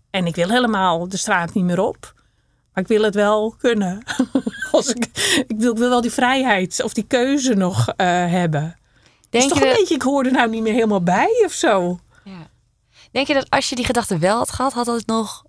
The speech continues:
Speaker 2: je keuze voor een stoma beïnvloed?
Speaker 1: Nee, uiteindelijk had ik dat toch gedaan.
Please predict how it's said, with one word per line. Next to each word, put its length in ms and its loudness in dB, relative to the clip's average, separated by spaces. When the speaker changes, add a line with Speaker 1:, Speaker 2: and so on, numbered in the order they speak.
Speaker 2:
je 140 -6
keuze 400 -2
voor 140 -6
een 80 -2
stoma 380 0
beïnvloed? 680 -4
Speaker 1:
Nee, 400 2
uiteindelijk 580 0
had 200 -4
ik 100 -4
dat 300 -6
toch 200 0
gedaan. 560 -2